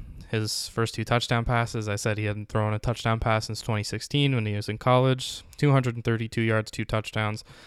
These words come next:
The Saints were in pretty confident control, I would say. Um, Alvin Kamara, fifteen carries, eighty-eight yards.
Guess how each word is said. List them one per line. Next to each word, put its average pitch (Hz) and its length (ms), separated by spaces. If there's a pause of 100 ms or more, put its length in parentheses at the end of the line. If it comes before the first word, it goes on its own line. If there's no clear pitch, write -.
(400)
The - 100
Saints - 320
were 135 420 (440)
in 160 200
pretty 113 540 (120)
confident 127 460
control, 135 320
I 135 80
would 135 160
say. 143 360 (160)
Um, 117 220
Alvin 113 280
Kamara, 110 360
fifteen 110 300
carries, 107 340
eighty-eight 104 420
yards. 113 580